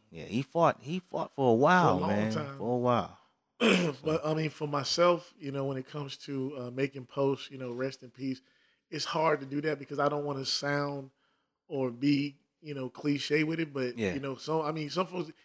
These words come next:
Speaker 2: everybody do things the way they want to, but that guy was somebody that we, you know, we were around, got
Speaker 1: Mm-hmm.
Speaker 2: to laugh with, we got to cheer him on and step shows and just,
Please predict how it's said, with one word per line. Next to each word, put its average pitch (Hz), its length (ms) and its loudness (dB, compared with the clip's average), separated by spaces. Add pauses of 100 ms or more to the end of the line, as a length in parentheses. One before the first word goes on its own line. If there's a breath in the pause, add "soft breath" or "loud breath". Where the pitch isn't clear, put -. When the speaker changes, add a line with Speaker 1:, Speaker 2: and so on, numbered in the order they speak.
Speaker 2:
everybody 185 360 2
do 165 100 -4
things 160 260 -4
the 151 60 -8
way 147 120 2
they 147 100 0
want 139 280 -6
to, 131 120 -10
but 120 260 -6 (560)
that 147 280 0
guy 147 300 2
was 131 420 -8 (160)
somebody 143 460 -4
that 131 200 -4
we, 131 480 -2 (560)
you 165 80 -12
know, 143 320 -2
we 143 200 0
were 127 220 0
around, 147 760 0
got 131 180 0
Speaker 1:
Mm-hmm. 120 100 -6
Speaker 2:
to - 60 0
laugh 147 340 8
with, 151 160 -2
we 147 80 -4
got 139 160 -6
to 131 80 -8
cheer 151 360 0
him 147 140 -2
on 151 300 0
and 131 160 -14 (320)
step 165 320 -2
shows 160 520 2
and 131 100 -12
just, 143 240 -8